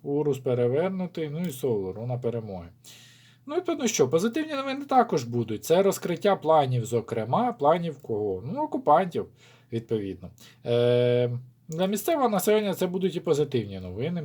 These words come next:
це буде певні удачі навіть. Хоча, здавалось би, так? Дивіться далі, але все-таки Урус перевернутий.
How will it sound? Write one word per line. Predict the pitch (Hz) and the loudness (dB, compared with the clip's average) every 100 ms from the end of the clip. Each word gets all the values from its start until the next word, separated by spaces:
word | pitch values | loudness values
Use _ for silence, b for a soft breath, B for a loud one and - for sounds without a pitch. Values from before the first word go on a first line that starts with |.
| 127 | -6
це | 127 | -4
буде | 135 135 127 127 | -4 -2 -2 -2
певні | 131 139 131 | 0 -2 -2
удачі | 139 123 104 87 - 92 | -4 -2 -2 -4 -6 -10
навіть. | 98 92 90 98 - - - _ _ _ _ _ _ | -8 -8 -8 -10 -12 -16 -20 _ _ _ _ _ _
Хоча, | 123 127 156 | -2 4 4
здавалось | 151 131 95 87 87 87 | 6 4 4 -2 -8 -8
би, | 95 | -10
так? | - 190 226 _ _ B B B B B - | 0 0 0 _ _ B B B B B -2
Дивіться | 147 185 208 | 0 2 2
далі, | 165 131 107 | 4 2 2
але | 101 156 196 123 | 2 4 4 2
все-таки | 98 - 143 120 101 107 | -2 -2 -2 0 -4 -2
Урус | 135 202 190 | 0 0 -2
перевернутий. | 185 175 156 113 95 90 - | -2 0 0 0 -2 -12 -12